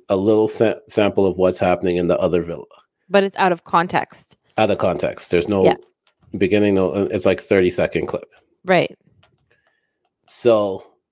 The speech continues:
Speaker 1: the la-, not, yeah, this, not the past episode, but two episodes before, they, they had the opportunity to send,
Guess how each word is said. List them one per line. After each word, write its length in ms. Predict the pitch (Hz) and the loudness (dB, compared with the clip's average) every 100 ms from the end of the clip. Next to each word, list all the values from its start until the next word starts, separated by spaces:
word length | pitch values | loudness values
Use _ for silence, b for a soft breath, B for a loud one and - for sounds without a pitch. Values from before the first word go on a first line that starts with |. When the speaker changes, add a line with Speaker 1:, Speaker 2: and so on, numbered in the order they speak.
| _ _ | _ _
Speaker 1:
the 220 | 98 98 | -6 -2
la-, 340 | 95 110 123 - _ - | 2 4 4 2 _ -2
not, 340 | 113 110 - _ _ - | 0 0 -4 _ _ 2
yeah, 200 | 113 80 | 2 2
this, 300 | 90 92 - _ _ _ - | -4 -6 -8 _ _ _ -4
not 220 | 107 107 | 0 0
the 80 | 107 | -2
past 340 | 90 117 120 120 | -2 0 0 -2
episode, 380 | 117 113 120 | -4 2 2
but 120 | 98 92 | 2 -2
two 180 | 107 | 2
episodes 400 | 104 104 104 98 | 2 2 0 0
before, 440 | 101 - 120 120 117 | -2 -2 2 2 2
they, 340 | 101 98 90 _ | -2 -4 -6 _
they 180 | 107 104 | -2 0
had 180 | 104 101 | 2 2
the 60 | 101 | 2
opportunity 480 | 101 - 113 98 98 | 0 0 -2 0 0
to 120 | 92 | 0
send, 560 | - 127 117 120 127 | -2 0 2 0 -2